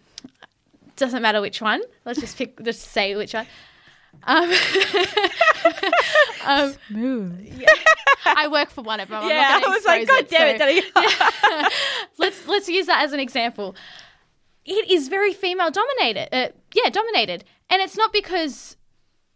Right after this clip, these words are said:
Speaker 1: you know, it's, they hire more women than men. It's not because they want a ratio of more men, women to men. It's just because men don't really go for that position.
Speaker 2: But is it because they feel like, is that when stereotypes come into play?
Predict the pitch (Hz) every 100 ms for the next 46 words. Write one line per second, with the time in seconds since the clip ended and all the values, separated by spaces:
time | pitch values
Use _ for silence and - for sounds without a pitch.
0 | _ - 269 202 202 _ _ _ _ 254
1 | 247 - - _ _ - 247 - 254 254
2 | 254 240 226 214 _ _ 226 262 247 240
3 | 220 233 233 208 269 254 247 247 240 220
4 | 208 226 208 - - 220 220 240 - 220
5 | 214 214 190 214 208 214 214 220 - 233
6 | 220 240 220 208 220 233 190 _ _ _
7 | - 349 440 - 392 339 277 311 339 294
8 | 311 285 277 320 302 269 277 302 392 -
9 | - 214 _ _ 226 220 202 208 196 208
10 | 202 196 - 196 190 190 185 180 - -
11 | _ _ _ _ - 208 214 202 - 208
12 | 190 - 202 285 320 254 - 214 190 175
13 | - 165 147 98